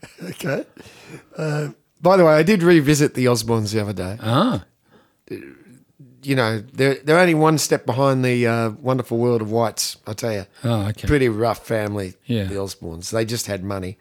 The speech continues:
Speaker 2: Yeah.
Speaker 1: And no, you know their daughter, it was a tragic story, the, um, Cully. She became a heroin addict and meth addict and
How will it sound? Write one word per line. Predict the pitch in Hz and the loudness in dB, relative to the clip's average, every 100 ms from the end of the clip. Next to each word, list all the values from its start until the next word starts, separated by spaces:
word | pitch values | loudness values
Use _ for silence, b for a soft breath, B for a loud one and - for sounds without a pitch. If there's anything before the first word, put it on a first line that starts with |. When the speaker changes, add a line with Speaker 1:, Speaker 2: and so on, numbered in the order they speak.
| b | b
Speaker 2:
Yeah. | 135 110 95 _ | -4 -4 -6 _
Speaker 1:
And | 123 123 | -4 0
no, | 139 151 | 2 4
you | 156 165 | 4 4
know | 190 175 | 4 4
their | 143 127 | 2 2
daughter, | 135 135 127 107 | 2 4 2 0
it | 107 | -6
was | 113 - | -8 -8
a | |
tragic | - 135 101 - | -2 -2 -2 -6
story, | - 110 104 | -4 -4 -4
the, | 98 98 - 107 | -6 -10 -14 -14
um, | 90 90 | -12 -12
Cully. | - 98 90 95 _ b b b b | -8 -6 -6 -14 _ b b b b
She | - | -6
became | 135 - 131 113 | -6 -2 -2 -2
a | 104 | -2
heroin | 117 113 104 107 | -2 -2 -4 -6
addict | 104 98 - | -8 -12 -12
and | 98 95 90 - | -10 -10 -12 -14
meth | 92 107 101 104 | -6 -6 -4 -6
addict | 104 101 _ 98 | -8 -8 _ -14
and | 92 90 | -12 -12